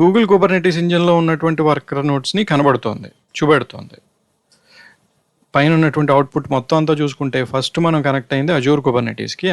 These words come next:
అక్కడ ఉన్న వర్కర్ నోడ్స్ కనపడ్డాయి. దాంట్లో పాడ్ క్రియేట్ చేసినప్పుడు ఆ పాడ్ క్రియేట్ అయిపోయింది, రన్ అయిపోయింది. తర్వాత మనం ఏడబ్ల్యూఎస్ క్లస్టర్ కనెక్ట్ అయ్యాం. అక్కడ నోడ్స్ అంటే ఈసీ టూ ఇన్‌స్టాన్సెస్‌ని వర్కర్ నోడ్స్ లాగా చూపించింది. తర్వాత పాడ్ క్రియేట్ చేయమంటే క్రియేట్ అయింది,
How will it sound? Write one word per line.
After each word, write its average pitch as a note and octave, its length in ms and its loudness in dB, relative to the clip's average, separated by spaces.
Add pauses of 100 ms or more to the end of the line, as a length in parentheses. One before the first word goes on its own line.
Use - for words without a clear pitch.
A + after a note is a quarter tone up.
అక్కడ C#3+ 220 -2
ఉన్న C#3+ 180 0
వర్కర్ A#2+ 300 -6
నోడ్స్ A2+ 220 -12
కనపడ్డాయి. A2 440 -8 (640)
దాంట్లో E3 260 4 (100)
పాడ్ E3 240 4
క్రియేట్ D#3+ 280 2
చేసినప్పుడు D#3 380 0
ఆ - 100 -10
పాడ్ B2 220 2
క్రియేట్ B2+ 280 -2
అయిపోయింది, D3 320 -4
రన్ A#2 200 -2
అయిపోయింది. A2+ 440 -8 (800)
తర్వాత F3 260 6 (100)
మనం F3 120 2 (120)
ఏడబ్ల్యూఎస్ D#3+ 420 0
క్లస్టర్ C#3 400 -4
కనెక్ట్ B2+ 300 -4
అయ్యాం. C3+ 200 -2 (360)
అక్కడ D3+ 180 -2 (120)
నోడ్స్ D3 280 0
అంటే D3 200 -2 (200)
ఈసీ C3 240 -4
టూ D3 120 -2
ఇన్‌స్టాన్సెస్‌ని B2+ 640 -4
వర్కర్ A#2 300 -4
నోడ్స్ A#2 240 -4
లాగా A2+ 160 -4
చూపించింది. A2 480 -6 (520)
తర్వాత C3+ 260 2 (100)
పాడ్ B2+ 240 2
క్రియేట్ B2 280 -2
చేయమంటే B2 380 -6
క్రియేట్ A#2+ 360 -2
అయింది, C3 260 -4